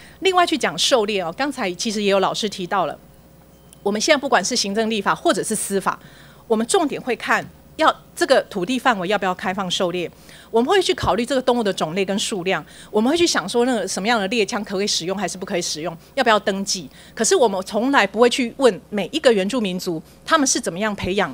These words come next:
一个猎人的，我们从来不会去问每一个原住民族他们作为一个猎人以及狩猎的规范跟这个猎人的角色，他不是权利啊，他的，他是责任，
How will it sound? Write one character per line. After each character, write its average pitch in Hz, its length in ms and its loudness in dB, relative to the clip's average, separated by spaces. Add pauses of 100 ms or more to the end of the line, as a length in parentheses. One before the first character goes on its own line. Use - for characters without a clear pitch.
(100)
一 240 80 0
个 202 140 4
猎 190 180 2
人 135 180 -4
的， - 100 -10 (460)
我 247 140 6
们 233 200 4 (240)
从 254 240 0
来 294 140 2
不 - 80 -6
会 269 100 8
去 302 120 -2
问 294 100 2
每 196 180 0
一 220 40 -2
个 208 100 4
原 190 160 2
住 277 100 -2
民 196 200 2
族 175 240 -4 (280)
他 370 140 4
们 330 140 4
作 349 160 0
为 208 100 6
一 190 40 0
个 208 120 2
猎 240 260 2
人 160 320 -2 (100)
以 214 100 -4
及 196 100 -4
狩 269 240 4
猎 240 140 2
的 185 80 0
规 262 260 4
范 208 260 2 (140)
跟 269 160 2
这 302 80 -2
个 262 80 2
猎 262 140 2
人 180 80 0
的 180 80 0
角 175 360 2
色， 185 380 4 (720)
他 294 120 2
不 220 100 0
是 226 120 -4
权 175 220 -4
利 180 120 -2
啊， 170 180 -8
他 - 140 0
的， 247 180 2 (100)
他 247 140 4
是 254 100 2
责 185 220 2
任， 190 180 4